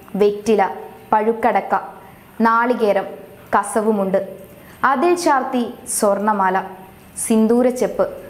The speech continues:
വാൽക്കണ്ണാടി, ഗ്രന്ഥം, പിന്നെ ചക്ക, മാങ്ങ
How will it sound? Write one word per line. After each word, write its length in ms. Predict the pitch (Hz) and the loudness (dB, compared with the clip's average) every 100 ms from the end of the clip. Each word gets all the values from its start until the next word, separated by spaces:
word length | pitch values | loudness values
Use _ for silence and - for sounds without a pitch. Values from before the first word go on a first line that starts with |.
| - - 208 | -20 -2 0
വാൽക്കണ്ണാടി, 680 | 208 214 226 196 185 185 185 - - - - - 190 | 2 0 -2 0 0 0 -6 -12 -18 -20 -14 -4 2
ഗ്രന്ഥം, 420 | 214 104 202 185 - - - - - | 2 2 0 0 -6 -16 -18 -18 -4
പിന്നെ 260 | 226 220 214 214 - - - | 2 2 2 -2 -6 -12 -2
ചക്ക, 360 | 208 - - 208 175 - - 220 220 | -2 -2 -2 0 0 -6 -8 0 2
മാങ്ങ 320 | 214 220 | 4 2